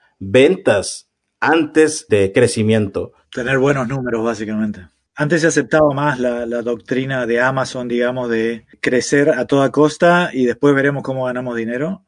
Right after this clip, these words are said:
Speaker 2: o, o después demostraremos cómo ganamos dinero. Para todas las startups, aunque sean etapas súper tempranas, se, se respetaba más eso. Eh, me estás diciendo que eso ya está convenciendo menos a los inversionistas, ¿no?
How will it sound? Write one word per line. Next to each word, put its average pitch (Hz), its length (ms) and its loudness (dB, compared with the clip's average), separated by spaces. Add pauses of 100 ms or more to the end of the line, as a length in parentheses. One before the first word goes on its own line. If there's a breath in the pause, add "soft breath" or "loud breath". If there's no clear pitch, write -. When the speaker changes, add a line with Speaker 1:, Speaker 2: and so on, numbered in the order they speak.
(100)
Speaker 2:
o, 113 340 -8
o 120 140 -2
después 127 320 -2
demostraremos 131 720 0
cómo 135 200 -2
ganamos 123 260 -4
dinero. 120 380 -6 (160 soft breath)
Para 123 180 2
todas 147 200 2
las 127 120 2
startups, 123 460 -4
aunque 117 200 -4
sean 151 400 0
etapas 127 380 -4
súper 135 240 -4
tempranas, 131 600 -4
se, 113 460 -4
se 123 160 -8
respetaba 123 480 -4
más 135 220 -4
eso. 180 320 -4 (180)
Eh, 120 180 -4
me 117 120 -2
estás 139 180 0
diciendo 135 300 0
que 127 100 0
eso 131 140 0
ya 127 460 4
está 127 280 -2 (640)
convenciendo 139 560 0
menos 139 300 -2
a 123 60 -2
los 117 380 -6
inversionistas, 117 560 -6
¿no? 170 220 -10